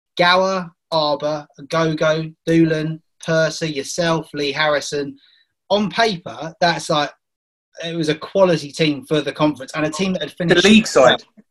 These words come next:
Speaker 2: It's the
Speaker 1: Yeah.
Speaker 2: league side, really.
Speaker 1: M-, most of those players, well, no, no, all those players I just said left to go and play higher up. And we finished eleventh in that next season. Like, why did that team not challenge? W-, was there, was there something that we didn't see as supporters that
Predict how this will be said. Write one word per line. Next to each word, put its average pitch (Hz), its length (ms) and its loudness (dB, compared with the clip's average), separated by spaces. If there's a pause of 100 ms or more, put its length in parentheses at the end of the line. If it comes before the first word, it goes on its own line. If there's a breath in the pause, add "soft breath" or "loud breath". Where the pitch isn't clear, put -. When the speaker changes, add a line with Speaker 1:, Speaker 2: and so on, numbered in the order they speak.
(260)
Speaker 2:
It's - 100 -14
the 175 120 -6
Speaker 1:
Yeah. 151 100 4
Speaker 2:
league - 160 -6
side, 135 400 0
really. 131 260 -6
Speaker 1:
M-, 170 200 -6
most 208 260 4
of - 60 -12
those 185 180 2
players, 175 360 2
well, 151 120 -2
no, 170 260 0
no, 135 260 -6
all 196 180 4
those 135 120 0
players 131 200 -4
I 127 40 -10
just 127 140 -8
said 127 160 -2
left 139 300 -4
to - 80 -10
go 139 160 2
and 123 100 -8
play 131 260 -2
higher 127 340 -2
up. 120 180 -6 (960)
And 151 200 0
we 151 100 0
finished 170 300 -2
eleventh 151 500 -2
in 127 60 -10
that 127 140 -8
next 127 280 -12
season. 135 320 -6
Like, 123 220 -6 (840)
why 202 380 2
did 180 140 -4
that 180 200 -4
team 165 380 -2
not 156 260 0
challenge? 117 440 -6
W-, 151 180 -4
was 160 120 -2
there, 185 200 2
was 180 140 0
there 202 140 2
something 196 360 -2
that 160 160 -8
we 196 160 0
didn't 180 200 -6
see 175 180 -4
as 160 120 -4
supporters 160 600 -4
that 131 200 -4